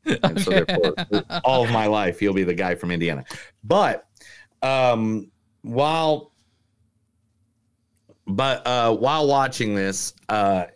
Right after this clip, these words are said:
Speaker 1: it was hilarious. It's a good reflection on society.
Speaker 2: The rich,
Speaker 1: and
Speaker 2: really.
Speaker 1: the
Speaker 2: It's, they're talking shit on the rich the whole time. It's like, it's like,
Speaker 1: Yeah,
Speaker 2: dude,
Speaker 1: yeah. Well, I mean, and the poor, and the poor.
Speaker 2: Yeah, yeah.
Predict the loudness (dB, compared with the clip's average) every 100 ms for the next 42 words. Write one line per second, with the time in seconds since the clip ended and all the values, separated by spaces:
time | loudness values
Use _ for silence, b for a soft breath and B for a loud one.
0 | -4 2 2 2 0 0 2 0 -2 -6
1 | -2 0 0 -2 -2 -2 -2 -2 -2 -4
2 | B B B -4 -2 -2 -6 -6 -2 0
3 | 0 0 0 -2 0 2 4 4 4 4
4 | 4 4 2 2 0 B B 0 2 2
5 | 0 0 -2 -2 -4 -6 -6 -6 -8 -8
6 | -10 -8 -10 -12 b b -8 -2 2 2
7 | 4 2 4 4 4 4 2 0 0 0
8 | 2 2 2 2 0 -6 _ -4 -4 -2
9 | -2 -2 -6 -12 -8 -6 -6